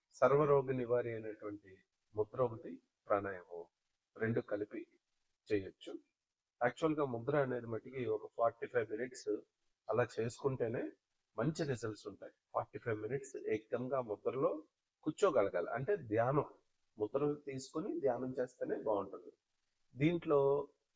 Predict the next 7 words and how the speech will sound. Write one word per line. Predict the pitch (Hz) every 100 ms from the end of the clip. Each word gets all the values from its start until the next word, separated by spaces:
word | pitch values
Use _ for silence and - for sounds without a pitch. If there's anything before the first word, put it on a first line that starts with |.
| _ -
చాలా | 139 143
ఫస్ట్ | 117 139 - -
క్లాస్‌గా | 160 160 - 107 - _ _
<clears throat> | - - - 147 117 - 120
అద్భుతంగా | 123 147 160 156 147
ఉపయోగపడే | 120 127 131 127 123 123
ముద్రలో | 117 113 117 147